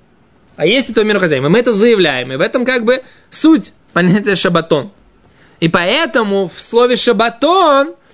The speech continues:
может быть понятие малхут, царство, да? Это принятие власти Создателя. Окей?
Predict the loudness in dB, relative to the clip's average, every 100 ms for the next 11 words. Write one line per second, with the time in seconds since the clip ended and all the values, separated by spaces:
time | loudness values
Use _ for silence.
0 | _ -8 -2 -2 -2 -2 -2 0 0 0
1 | 0 0 0 0 -2 -2 _ -4 -2 -2
2 | -6 -10 -4 -4 -6 -14 _ _ -6 -2
3 | 0 0 0 0 0 -2 2 2 0 -2
4 | -4 -6 _ _ _ _ _ -2 0 0
5 | -4 -6 -18 _ _ _ _ _ _ _
6 | -20 -20 -20 _ -4 -2 -2 -6